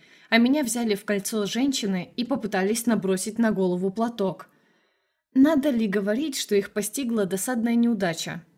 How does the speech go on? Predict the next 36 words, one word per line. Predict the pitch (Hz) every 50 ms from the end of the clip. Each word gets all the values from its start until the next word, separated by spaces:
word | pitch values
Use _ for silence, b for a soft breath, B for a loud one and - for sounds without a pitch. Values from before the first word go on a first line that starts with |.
| _ _ _
как | - 233 226 220 208
и | 202
платок? | - 208 220 233 226 202 175 156 - - b b b b b b b b b b b
Он | - 233 262 320 330
у |
меня | 269 226 208 208 196 185
сейчас | 190 - 196 - - 196 196 -
торчит | - 220 214 214 - - 269 247 226
из | 196 185
окна, | 196 190 - 190 208 233 -
привязанный | - 202 196 190 202 214 214 220 220 220 220
к | 220 -
швабре. | - - 202 202 190 190 185 175 170 165 175 b b b b b b b b b b b
Меня, | 233 254 294 339 349
правда, | 339 - 269 269 233 220 233
затолкали | 226 220 - - 226 226 226 262 254 240 214
сюда | 214 - - 220 196 262 269 262
и | 240 214
закрыли | 226 202 190 - - 226 233 214 208 196
на | 196 202 214 220
замок. | 214 233 240 247 233 196 165 - - - b b b b b b b b b b
Но | - 226 226 220 214 202
зато | 196 202 196 - 226 262
здесь | 240 190 175 196 208 -
оказалось | 208 202 208 208 208 208 202 202 190 -
столько | - - 226 214 196 190 - 180
восхитительной | 160 175 - - - 214 214 - 220 202 - 180 180 180 175 170
посуды, | - 196 190 - - 320 320 247 220 170 170 185 - -
которую | 226 226 226 226 226 220 208 190
я | 185 220 190 180
теперь | 185 - 196 185 - 214 208 208
могу | 196 180 185 180 214 220 214
калашматить | - 185 190 190 190 - 214 247 277 269 208 202 -
в | - -
своё | - 196 202 220 240 269 262
удовольствие. | 240 220 247 254 262 240 214 - - - 175 170 170 - -